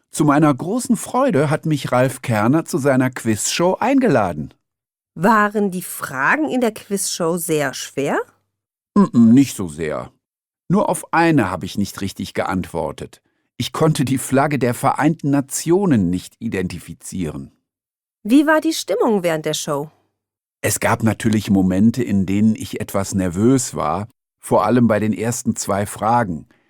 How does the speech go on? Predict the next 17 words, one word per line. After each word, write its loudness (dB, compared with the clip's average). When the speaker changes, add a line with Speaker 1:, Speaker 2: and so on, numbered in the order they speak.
Speaker 1:
Aber 4
Ralf 0
Kerner 0
hat -6
sich -8
um 0
eine 0
angenehme 2
Atmosphäre 0
im -2
Studio -2
gekümmert. -6
Ich 0
fand 4
das -2
richtig -4
toll. -4